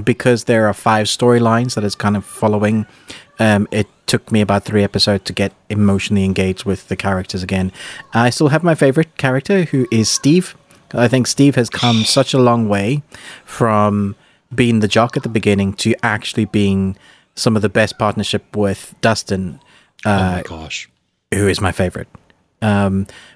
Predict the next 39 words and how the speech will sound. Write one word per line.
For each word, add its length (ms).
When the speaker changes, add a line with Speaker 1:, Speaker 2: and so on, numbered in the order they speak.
Speaker 1:
we 180
do 180
get 200
to 80
spend 240
quite 140
a 40
bit 120
of 100
time 280
in 80
the 80
Upside 240
Down, 220
which 320
I 60
really 220
appreciate. 460
It, 160
this 180
is 120
the 80
season 480
where 280
they 180
explain 540
a 80
lot, 240
and 300
when 180
you 80
get 200
to 100
spend 260
time 220
in 40
the 60
Upside 220
Down, 260